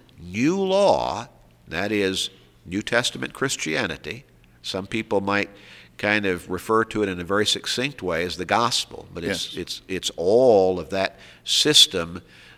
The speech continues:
Speaker 1: uh, that we look at as Christianity. He brought that one new law for all mankind to bring all together in him, that is in Christ, to become Christians. We can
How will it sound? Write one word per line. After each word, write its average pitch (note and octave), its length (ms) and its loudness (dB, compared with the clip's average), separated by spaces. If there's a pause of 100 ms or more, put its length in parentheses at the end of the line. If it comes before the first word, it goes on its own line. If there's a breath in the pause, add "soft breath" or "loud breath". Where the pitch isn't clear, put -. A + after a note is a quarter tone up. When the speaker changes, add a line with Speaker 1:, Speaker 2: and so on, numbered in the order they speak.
Speaker 1:
uh, E2 140 -2
that F#2 260 2
we G2 260 0
look A2+ 340 2
at E2+ 180 0
as E2 140 -4
Christianity. F#2+ 920 -4 (400 loud breath)
He A#2 120 -2
brought G2+ 560 -2
that G#2 320 0
one C3 760 -4 (180)
new A#2+ 380 -2
law A#2 580 2 (440)
for - 220 -2
all D3 240 6
mankind D#2 800 -8 (880 soft breath)
to G#2+ 80 -8
bring A2 480 0
all B2 340 8
together C3+ 680 -2 (480)
in G2 180 -4
him, F2+ 280 -4 (240)
that F2 160 -4
is F2 160 -4
in E2+ 140 -10
Christ, - 540 -8 (480 soft breath)
to G2+ 60 -12
become F#2+ 400 -4
Christians. - 640 -4 (560 soft breath)
We G#2 140 -2
can F#2 340 -4